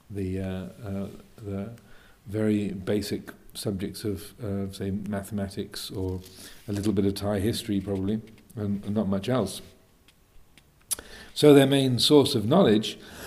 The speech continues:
<coughs> and information would be listening to the Dhamma teachings of Luang Por Chah. Their main doubts would centre on whether or not they wanted to remain as monks. In later years, with more people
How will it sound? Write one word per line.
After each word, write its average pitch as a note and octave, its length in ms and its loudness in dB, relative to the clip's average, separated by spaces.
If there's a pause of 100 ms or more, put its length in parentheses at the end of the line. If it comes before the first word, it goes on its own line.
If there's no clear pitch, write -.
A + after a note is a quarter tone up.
(260)
<coughs> - 60 0
and C#3+ 760 10
information B2+ 540 4
would G#2 120 4
be A2 100 6
listening A2 360 0
to - 80 -12
the G#2 80 -4
Dhamma G#2+ 280 -4
teachings G#2 440 -6
of G2+ 240 -6
Luang F#2+ 120 -2
Por F2+ 100 -4
Chah. G2 380 -6 (2750)
Their C3 120 4
main E3+ 240 8
doubts F#3+ 360 4
would A2+ 100 -4
centre C3+ 300 0
on A#2 200 2
whether C3 240 4
or A#2+ 160 4
not A2 280 0
they A2+ 100 0
wanted A2+ 320 0
to A#2+ 100 -2
remain F#2+ 320 2
as F#2+ 100 -4
monks. C3 440 -6 (840)
In B2 100 2
later F#3+ 240 6
years, G#2+ 480 4 (220)
with G#2 140 -4
more B2+ 220 2
people A#2+ 520 -2